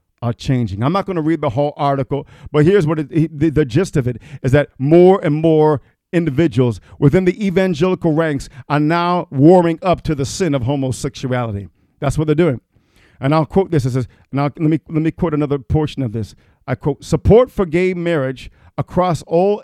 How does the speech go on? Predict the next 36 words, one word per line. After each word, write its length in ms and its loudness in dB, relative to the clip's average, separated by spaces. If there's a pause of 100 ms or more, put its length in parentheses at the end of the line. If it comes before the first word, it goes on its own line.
(120)
age 360 -4
groups 320 0
of 120 -4
white 260 -6
evangelicals 680 -4
has 200 -4
increased 420 -6
by 180 -2
double 360 0
digits 380 -4
over 200 -2
the 80 -6
past 380 -6
decade. 340 -6 (320)
According 440 0
to 80 -8
the 100 -2
Public 420 -4
Religion 520 -2
Research 540 -2 (100)
Institute, 600 -6 (440)
and 200 0
the 60 -2
fastest 580 -8
change 380 -4
can 160 -4
be 80 0
found 380 -2
among 260 -2
younger 360 0
evangelicals. 920 -6 (320)
The 100 2
support 440 2
for 140 -4
gay 260 0
marriage 500 -4